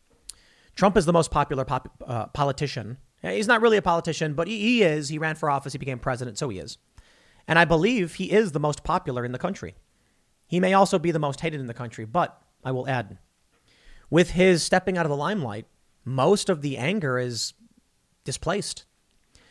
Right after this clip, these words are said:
His support's still there. Now, a lot of people are also supporting Ron DeSantis, two very popular politicians, particularly on the right.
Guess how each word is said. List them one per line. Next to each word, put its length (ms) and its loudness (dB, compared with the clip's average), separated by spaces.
His 160 4
support's 540 2
still 300 0
there. 320 -4
Now, 80 0
a 40 2
lot 100 4
of 80 -2
people 180 -2
are 40 0
also 160 -4
supporting 380 -4
Ron 180 -4
DeSantis, 580 -6
two 180 -2
very 220 -2
popular 420 -6
politicians, 440 -6
particularly 480 -8
on 100 -12
the 80 -14
right. 220 -4